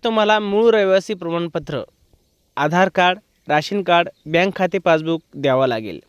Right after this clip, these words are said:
याशिवाय तुम्हाला उत्पन्नाचा दाखलाही द्यावा लागेल. अशा प्रकारे तुम्हाला जे आहे, पाच डॉक्युमेंट या ठिकाणी जे आहे, या योजनेला द्यावा लागेल. आता आपण पाहूया की या योजनेचे जे फॉर्म आहे, ते आपल्याला कुठे भरायचं आहे.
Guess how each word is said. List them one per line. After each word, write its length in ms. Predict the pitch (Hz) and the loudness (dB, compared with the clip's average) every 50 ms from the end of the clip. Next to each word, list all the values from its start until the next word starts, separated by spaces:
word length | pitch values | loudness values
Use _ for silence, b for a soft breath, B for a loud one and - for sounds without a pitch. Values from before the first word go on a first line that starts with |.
| _ _ _ _ _ _ - | _ _ _ _ _ _ 0
याशिवाय 400 | 151 165 180 - - 202 208 214 | 2 2 2 4 4 4 4 4
तुम्हाला 340 | 196 208 202 202 196 196 202 | 4 2 0 2 4 4 2
उत्पन्नाचा 440 | 202 - _ - 202 202 190 202 | 2 0 _ -4 -4 -2 -2 -4
दाखलाही 520 | 196 175 170 160 165 - 175 175 170 185 208 | -2 0 0 0 0 0 -2 -4 -2 -4 -2
द्यावा 280 | 185 196 190 190 190 | 0 0 2 2 2
लागेल. 340 | 185 180 170 143 98 71 - - - - _ _ _ _ - - - | 2 0 -2 -4 -6 -10 -12 -16 -20 -20 _ _ _ _ -12 -4 0
अशा 240 | 190 214 208 302 302 | 0 2 4 4 4
प्रकारे 340 | - - 277 240 262 269 269 | 4 4 4 4 6 4 4
तुम्हाला 300 | 233 262 247 247 247 247 | 4 4 2 4 4 4
जे 60 | 240 | 4
आहे, 100 | 240 240 - - | 2 0 -2 0
पाच 260 | - 214 214 233 226 196 | 4 4 4 4 4 4
डॉक्युमेंट 360 | 214 208 - 214 214 208 202 | 2 2 2 0 -4 -2 0
या 60 | 202 | 0
ठिकाणी 260 | 190 185 - 190 190 | -2 -2 -4 -6 -4
जे 80 | 175 170 | -2 -2
आहे, 120 | 175 175 | 0 0
या 140 | 170 160 156 | 2 2 2
योजनेला 380 | 151 147 151 147 143 139 147 151 | 0 0 -2 -4 -2 -2 -2 -2
द्यावा 320 | 143 135 131 123 127 127 | -2 -2 -2 -2 -2 -2
लागेल. 300 | 120 113 107 98 82 - - _ _ _ _ _ _ B B B B B B | -2 -4 -8 -10 -12 -14 -16 _ _ _ _ _ _ B B B B B B
आता 140 | 202 226 285 | 4 4 4
आपण 180 | 302 330 302 | 4 4 4
पाहूया 240 | 269 302 285 285 311 | 4 6 6 6 6
की 100 | 269 311 | 6 6
या 160 | 285 277 277 | 6 6 6
योजनेचे 340 | 269 254 277 285 285 262 302 | 6 4 2 -2 -2 -4 -4
जे 160 | 254 269 277 277 - | -4 -4 -4 -4 -2
फॉर्म 260 | 240 240 240 233 226 | 0 2 2 2 2
आहे, 180 | 214 214 226 233 - | -2 -2 -2 -2 0
ते 40 | 220 | 0
आपल्याला 300 | 208 196 - 202 196 202 | 0 2 2 0 0 0
कुठे 260 | 190 - 190 170 190 | -2 -4 -4 -2 -2
भरायचं 320 | 175 170 165 160 147 151 139 | 0 0 0 0 0 0 -4
आहे. 160 | - - | -6 -6